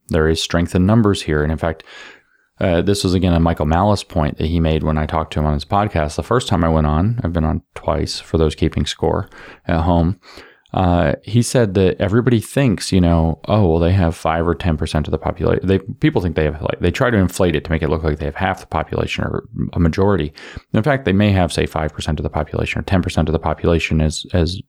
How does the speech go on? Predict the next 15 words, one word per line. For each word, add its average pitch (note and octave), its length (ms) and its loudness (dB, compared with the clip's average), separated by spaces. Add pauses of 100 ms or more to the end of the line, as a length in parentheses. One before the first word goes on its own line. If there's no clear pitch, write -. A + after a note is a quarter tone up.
(400)
part G2 160 -2
of E2+ 60 0
their D#2 80 2
movement. F2+ 480 2 (480)
He A#2+ 100 2
says, A2 240 2
"Everybody C3 300 2
thinks, A2+ 240 0
'Oh A#2 100 2
my A#2 120 4
gosh, G2 340 0 (100)
we G#2+ 120 2
have A#2 180 2
to A2 80 0
get,'" F#2 320 2